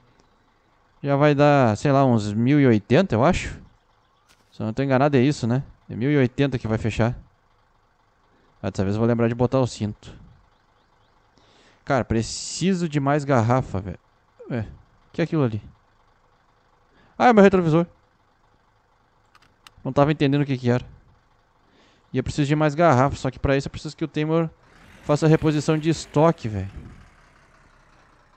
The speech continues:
É, dá pra sair pra lá, né? É, eu vou sair pra cá. É, eu vou fazer a saída pra cá. Eu acho que... Ah, é, não, eu vou passar por cima do lixo.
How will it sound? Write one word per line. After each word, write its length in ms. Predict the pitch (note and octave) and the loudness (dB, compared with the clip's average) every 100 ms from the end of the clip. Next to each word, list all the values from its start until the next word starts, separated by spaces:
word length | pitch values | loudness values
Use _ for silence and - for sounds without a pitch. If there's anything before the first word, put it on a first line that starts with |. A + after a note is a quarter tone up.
| _ - | _ -10
É, 520 | C3 C3+ C3+ C3 C3 | -6 -6 -6 -6 -8
dá 100 | B2+ | -8
pra 120 | C3+ | -10
sair 160 | C3 C3+ | -8 -6
pra 200 | C3 G#2+ | -2 -2
lá, 300 | F#2+ A2+ E3+ | -2 -4 -4
né? 360 | C#3+ E3 C#3 F3+ | -4 -6 -4 -6
É, 40 | |
eu 60 | F3+ | -4
vou 100 | D3+ | -6
sair 160 | B2 | -6
pra 160 | - G2+ | -6 -6
cá. 280 | - G#2+ A2+ - - - _ _ _ _ _ _ _ _ _ | -4 -6 -6 -10 -20 -20 _ _ _ _ _ _ _ _ _
É, 160 | A2 G2 _ _ _ _ - | -10 -10 _ _ _ _ -16
eu 80 | B2 | -10
vou 120 | B2 | -6
fazer 180 | C3 B2 | -4 -4
a 60 | |
saída 280 | A#2+ A2+ A2+ | -2 -2 -2
pra 220 | - G#2 | -2 -2
cá. 340 | F#2+ - C#3 C#3 - - _ _ _ _ _ _ _ _ _ _ - | -4 -4 -4 -6 -12 -20 _ _ _ _ _ _ _ _ _ _ -14
Eu 120 | A2+ | -8
acho 160 | A2+ - | -8 -6
que... 400 | B2+ A#2+ A#2+ A#2+ | -4 -2 -4 -6
Ah, 160 | C3+ A2+ | -8 -6
é, 400 | G#2 A2 G#2 F#2+ | -4 -4 -4 -6
não, 140 | G#2+ | -4
eu 80 | G2 | -4
vou 100 | A2+ | -4
passar 200 | C#3 B2 | -4 -4
por 120 | - | -4
cima 160 | G#2+ A2 | -6 -6
do 100 | G2 | -6
lixo. 320 | F#2+ G2 - | -6 -8 -12